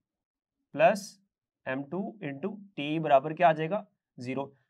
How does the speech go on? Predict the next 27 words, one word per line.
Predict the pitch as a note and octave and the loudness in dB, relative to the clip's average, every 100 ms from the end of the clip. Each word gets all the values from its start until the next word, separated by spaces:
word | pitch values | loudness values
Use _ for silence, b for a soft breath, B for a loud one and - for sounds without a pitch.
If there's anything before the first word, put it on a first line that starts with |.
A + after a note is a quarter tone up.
| _ | _
जब | D#3 | -4
इसमें | E3+ E3+ G3 | -4 -2 -2
से | G#3 | 2
माइनस | G3 D#3 A3+ | 2 2 0
कॉमन | A3 A#3 B3+ | 0 2 2
लिया | B3 G#3+ | 2 0
तो | G3+ _ - | -2 _ -8
ब्रैकेट | D#3 D3+ E3 G3+ | 0 2 2 -2
में | G#3+ | 2
एम | F#3+ F#3+ | 2 4
वन | G#3+ G3 | 2 2
प्लस | G3 F#3+ | 2 4
एम | F#3 F3+ | 0 0
टू | G3 | 4
आ | D3+ | 6
जाएंगे, | A2+ A2+ A2 - _ _ _ - | 4 -2 -10 -14 _ _ _ 2
और | D#3+ E3+ | 2 2
टी | F3+ G3+ | -2 0
यहाँ | G3 F3+ | 2 4
बाहर | F3 C3+ D3 - | 6 4 2 -8
कॉमन | - B2 A#2+ | -6 -4 -4
आ | F#2+ | -6
गया। | F#2+ G#2+ _ _ _ _ _ _ - | -10 -20 _ _ _ _ _ _ -12
अब | C#3+ | -10
स्टूडेंट्स | F#3 F#3 F#3+ | -4 -4 -4
इसमें | F#3 G3 | -6 -4
देखें, | E3+ C#3+ | -4 -6